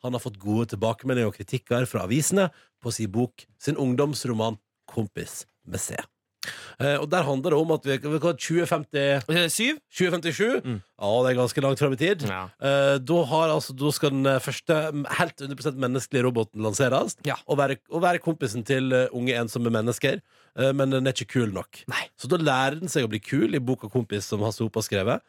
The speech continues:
Speaker 1: I den anledning, Hasse Hope, har du tatt med til oss i dag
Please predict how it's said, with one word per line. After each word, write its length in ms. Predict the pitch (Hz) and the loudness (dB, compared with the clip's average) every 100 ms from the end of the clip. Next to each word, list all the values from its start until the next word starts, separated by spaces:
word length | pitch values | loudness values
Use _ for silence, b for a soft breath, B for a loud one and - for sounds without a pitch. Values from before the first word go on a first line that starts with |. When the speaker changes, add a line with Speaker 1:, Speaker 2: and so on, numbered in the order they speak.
| _ _ | _ _
Speaker 1:
I 60 | 151 | 0
den 160 | 202 | 2
anledning, 380 | 208 202 226 233 _ _ _ _ | 4 4 2 0 _ _ _ _
Hasse 180 | 165 170 175 | 0 0 0
Hope, 300 | 160 190 196 - | 0 -4 -6 -2
har 80 | 175 | -2
du 80 | |
tatt 220 | 196 175 180 | 0 -2 -2
med 140 | 190 | -6
til 100 | 175 | -4
oss 140 | 175 | -4
i 40 | 160 | 0
dag 240 | 170 - | 2 2